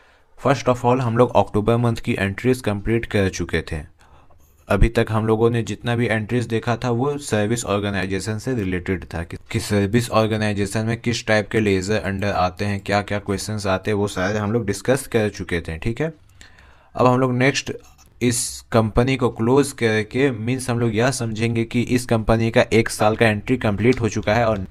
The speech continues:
और नेक्स्ट ईयर का एंट्री स्टार्ट करने के लिए हमें दूसरी कंपनी बनानी पड़ेगी सेम नाम की, ओके।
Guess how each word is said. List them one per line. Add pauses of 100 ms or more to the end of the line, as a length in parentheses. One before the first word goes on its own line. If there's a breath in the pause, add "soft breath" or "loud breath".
(140)
और
नेक्स्ट
ईयर
का
एंट्री
स्टार्ट
करने
के
लिए
हमें
दूसरी
कंपनी
बनानी
पड़ेगी
सेम
नाम
की,
ओके।